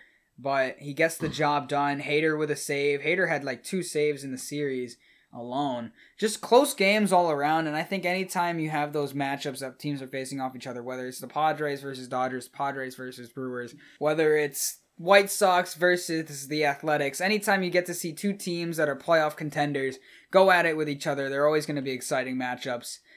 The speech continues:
And we saw that this weekend. And, uh, again, the Padres, I feel like they have been the center of baseball right now, going from the Dodgers, playing the Dodgers, going to play the Brewers, and now they're playing the Dodgers again this weekend.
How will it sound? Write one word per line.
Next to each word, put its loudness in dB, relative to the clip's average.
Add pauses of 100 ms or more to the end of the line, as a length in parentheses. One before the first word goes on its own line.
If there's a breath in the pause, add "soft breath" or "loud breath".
(120)
And -6
we -2
saw 2
that 2
this -2
weekend. -4
And, -4
uh, -12
again, 4 (220 soft breath)
the -4
Padres, 0
I -2
feel 0
like 2
they 0
have -2
been -2 (200 soft breath)
the -2
center 2 (100)
of -4
baseball 2
right -6
now, -2
going -4
from -2
the -4
Dodgers, 0 (540 soft breath)
playing 4
the 2
Dodgers, 4
going 0
to -8
play -2
the -6
Brewers, 2
and -4
now 0
they're 0
playing -4
the -2
Dodgers -2
again -4
this -6
weekend. -6